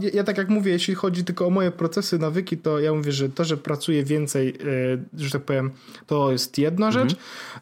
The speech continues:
Speaker 1: E, to, że wstaję później, to jest druga rzecz. E, i mam też taki potem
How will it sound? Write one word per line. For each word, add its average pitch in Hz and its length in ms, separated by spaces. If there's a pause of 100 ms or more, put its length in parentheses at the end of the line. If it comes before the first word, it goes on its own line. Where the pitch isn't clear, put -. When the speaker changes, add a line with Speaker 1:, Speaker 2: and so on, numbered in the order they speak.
Speaker 1:
E, 147 300
to, 156 140
że 160 100
wstaję 160 300
później, 156 320
to 139 80
jest 139 120
druga 240 320
rzecz. 208 300 (420)
E, 160 280
i 165 160
mam 185 160
też 180 140
taki 175 220
potem 175 380